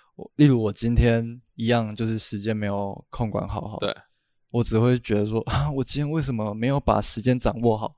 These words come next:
Speaker 2: 对。
Speaker 1: 然后就没了。
Speaker 2: 哦，OK，就不会有一个
Speaker 1: 对，你没有，
Speaker 2: 对。
Speaker 1: 你以为你在反省，但你
Speaker 2: 对。
Speaker 1: 完全没有在反省。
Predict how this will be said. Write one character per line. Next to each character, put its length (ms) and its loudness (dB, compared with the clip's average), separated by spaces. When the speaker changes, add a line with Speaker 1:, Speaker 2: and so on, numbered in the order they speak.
Speaker 2:
对。 160 -6
Speaker 1:
然 100 -2
后 80 2
就 100 0
没 140 0
了。 160 -4
Speaker 2:
哦， 760 2
OK， 400 -6
就 80 -8
不 160 -4
会 120 0
有 380 0
一 100 -14
个 280 -8
Speaker 1:
对， 160 4
你 120 2
没 120 6
有， 100 6
Speaker 2:
对。 80 -10
Speaker 1:
你 180 4
以 60 8
为 180 8
你 80 -2
在 120 6
反 180 0
省， 140 -6
但 120 2
你 100 0
Speaker 2:
对。 80 -6
Speaker 1:
完 200 4
全 160 0
没 80 0
有 80 2
在 80 0
反 240 -4
省。 180 -10